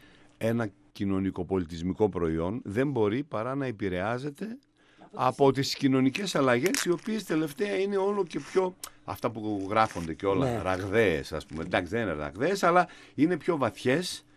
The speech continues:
Speaker 1: πιο ριζικές. Ας πούμε, η δομή της οικογένειας έχει αλλάξει άρδιν, ας πούμε, έτσι.
Speaker 2: Σωστά.
Speaker 1: Έχουμε, έχουμε αυτό που λέμε τις νέες μορφές οικογένειας, έτσι.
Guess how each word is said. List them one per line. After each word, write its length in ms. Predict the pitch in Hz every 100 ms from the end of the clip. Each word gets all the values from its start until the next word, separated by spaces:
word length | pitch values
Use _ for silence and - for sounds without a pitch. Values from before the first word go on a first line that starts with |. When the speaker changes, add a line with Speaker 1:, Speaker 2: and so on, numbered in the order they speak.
| - - -
Speaker 1:
πιο 240 | - 143 160
ριζικές. 800 | 147 92 90 - 92 110 135
Ας 140 | - 107
πούμε, 160 | 139 139
η 80 | 131
δομή 240 | 123 139
της 140 | 147
οικογένειας 720 | 143 143 123 127 95 78 67 -
έχει 240 | 117 110
αλλάξει 460 | 92 151 214 - 277 277
άρδιν, 400 | - 175 101 78 65 - -
ας 180 | 87
πούμε, 240 | - 78 110
έτσι. 180 | 143 123
Speaker 2:
Σωστά. 140 | 139
Speaker 1:
Έχουμε, 380 | - 196 202 196 _ - - - - - - - -
έχουμε 840 | - 139 170 190 196 190 190 180 180 170 -
αυτό 260 | 147 - 175
που 120 | 170
λέμε 220 | 180 185
τις 180 | 170 156
νέες 260 | 175 190 175
μορφές 340 | 170 170 180
οικογένειας, 840 | 175 185 190 135 80 73 - - - -
έτσι. 420 | - 143 - 76